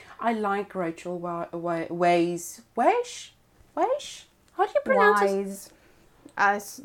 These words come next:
Speaker 2: saw, I saw it
Speaker 1: Have
Speaker 2: as
Speaker 1: you
Speaker 2: an
Speaker 1: ever
Speaker 2: L.
Speaker 1: watched, um,
Speaker 2: Weisz.
Speaker 1: My Cousin
Speaker 2: Weisz?
Speaker 1: Rachel?
Speaker 2: Weisz. I think I have.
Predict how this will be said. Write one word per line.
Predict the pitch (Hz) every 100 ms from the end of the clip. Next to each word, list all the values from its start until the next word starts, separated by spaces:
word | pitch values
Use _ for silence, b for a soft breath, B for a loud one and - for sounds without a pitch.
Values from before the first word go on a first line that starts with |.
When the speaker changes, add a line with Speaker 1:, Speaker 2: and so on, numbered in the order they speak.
| -
Speaker 2:
saw, | - 220
I | 202
saw | - 196
it | 233
Speaker 1:
Have | 294
Speaker 2:
as |
Speaker 1:
you | 311
Speaker 2:
an | 359
Speaker 1:
ever | 359
Speaker 2:
L. | 370
Speaker 1:
watched, | 277 254 254 - - -
um, | 226
Speaker 2:
Weisz. | 214 185 185 190 196 202
Speaker 1:
My | 214 214
Cousin | 214 226 226 214
Speaker 2:
Weisz? | 190
Speaker 1:
Rachel? | - - 165 - 175 190 -
Speaker 2:
Weisz. | - - 226 233 - _ _ _ _ _ _
I | -
think | 294 311
I | 339
have. | 311 320 320 -